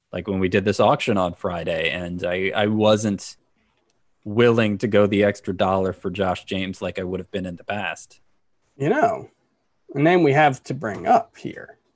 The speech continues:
Speaker 2: Maybe this open up, opens up an opportunity for Forrest Whitley.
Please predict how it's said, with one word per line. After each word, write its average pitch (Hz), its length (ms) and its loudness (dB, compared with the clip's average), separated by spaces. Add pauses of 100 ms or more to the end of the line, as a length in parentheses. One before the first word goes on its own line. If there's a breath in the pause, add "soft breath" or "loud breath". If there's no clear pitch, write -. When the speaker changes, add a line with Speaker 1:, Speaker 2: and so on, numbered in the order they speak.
(760)
Speaker 2:
Maybe 170 320 2
this 269 200 0
open 220 240 4
up, 220 260 2
opens 196 380 4
up 180 160 2
an 175 80 2
opportunity 180 560 2
for 175 120 -6
Forrest 180 340 0
Whitley. 135 340 0